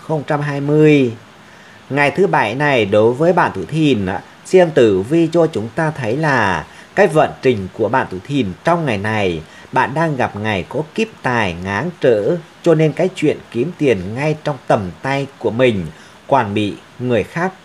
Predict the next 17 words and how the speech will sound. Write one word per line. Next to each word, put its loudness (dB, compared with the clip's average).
cướp -2
mất. 0
Cái -2
điều 4
này -2
khiến -4
cho 2
bạn 0
tuổi -8
Thìn -4
cảm -6
thấy -6
rất -2
chi 0
là 0
bực -2
bội 4